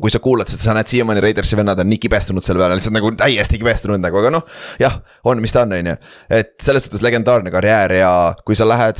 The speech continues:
Pittsburghi lennujaama kunagi, kui sa peaksid minema Pittsburghi lennujaama, siis Jo-, äh, James Fra-,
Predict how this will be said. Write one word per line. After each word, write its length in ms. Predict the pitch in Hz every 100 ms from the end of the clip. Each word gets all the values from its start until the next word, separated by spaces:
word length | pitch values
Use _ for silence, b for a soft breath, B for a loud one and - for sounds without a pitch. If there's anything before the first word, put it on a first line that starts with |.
| -
Pittsburghi 460 | 147 123 127 123
lennujaama 400 | 147 143 104 98 98
kunagi, 300 | 95 87 -
kui 80 |
sa 80 | 127
peaksid 380 | 113 151 - 123
minema 240 | 131 104 101
Pittsburghi 460 | 139 - 123 120
lennujaama, 480 | 110 104 92 87 87 -
siis 160 | 113 -
Jo-, 160 | 147 -
äh, 220 | 123 120 117
James 320 | 139 139 139 -
Fra-, 160 | 120